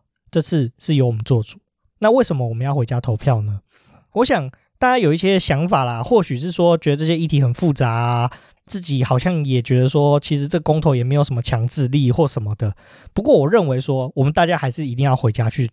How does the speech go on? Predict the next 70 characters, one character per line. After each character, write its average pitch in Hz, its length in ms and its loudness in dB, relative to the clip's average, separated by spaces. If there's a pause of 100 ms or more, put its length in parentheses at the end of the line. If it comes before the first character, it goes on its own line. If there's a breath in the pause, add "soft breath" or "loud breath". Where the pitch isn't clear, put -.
投 113 180 2
下 131 160 0
这 120 120 -2
一 110 100 -4
票， - 240 -4 (380 soft breath)
因 208 140 0
为 190 180 2 (360 soft breath)
也 156 80 -4
要 175 120 2
让 202 200 0 (120)
国 135 160 2
家、 143 160 0
社 143 200 0
会、 127 240 0 (240)
政 185 240 0
府 104 220 -14 (400)
去 196 160 0
看 175 260 -2
到 170 140 4
说 147 240 2
我 131 140 0
们 120 320 -2 (240)
民 151 240 2
众 151 280 0
认 196 240 0
为 120 220 -6
希 165 220 -4
望 160 160 2
国 131 180 0
家 147 180 0
前 139 320 -2
往 147 200 0
的 113 100 -4
方 123 220 0
向， 117 260 -2
这 180 140 0
是 190 120 -2
一 143 60 -2
件 151 180 2
非 160 120 0
常 127 120 -2
重 123 200 -2
要 117 140 -2
的 110 40 -4
事 117 180 -2
情。 - 200 -12 (400 soft breath)
那 294 100 2
其 220 140 0
实 202 80 4
我 160 80 4
们 131 100 -4
做 175 140 2
节 127 180 -2
目 156 140 0
的 127 80 2
时 123 120 -4
候 139 220 2
呢， 113 220 0 (440 soft breath)
我 143 60 0
们 147 100 4
其 160 120 0
实 165 100 2
有 156 60 4
一 - 20 4
个 127 80 0
slogan 139 460 0
叫 127 100 0
做 135 140 4
丰 151 400 0
富 165 100 -2